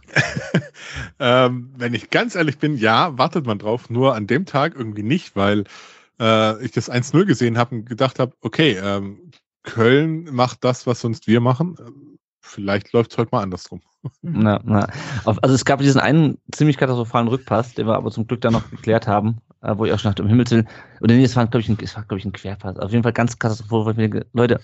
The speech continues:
Speaker 2: konzentriert euch doch einfach. Also man hat, finde ich, schon ein bisschen gemerkt, dass die Mannschaft noch ein bisschen verunsichert ist, dass die einfach immer noch Angst hat vor dem nächsten Fehler.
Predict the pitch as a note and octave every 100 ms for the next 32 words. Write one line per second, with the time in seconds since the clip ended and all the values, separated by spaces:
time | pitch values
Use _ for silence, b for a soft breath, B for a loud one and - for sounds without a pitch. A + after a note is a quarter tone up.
0 | - - D#3 C#3 - - A2+ G#2+ - G#2+
1 | G#2+ A2 A#2 A#2+ D#3 B C#3 C3 B2 -
2 | - - D3+ - D#3 C#3 D3 D3+ C#3 C3
3 | A#2+ B2 B2 A#2+ A#2 A2+ A#2 A2+ A2+ A2+
4 | A2 A2+ A2 _ _ _ - G2 C3 D3+
5 | C#3 - B2+ - _ _ _ _ _ _
6 | A2 A2 - G#2+ G#2+ - A#2 A2+ G#2+ A#2+
7 | A#2+ A#2 G#2+ A2 G#2+ A2+ - G#2+ G#2 A#2+
8 | G#2+ G#2+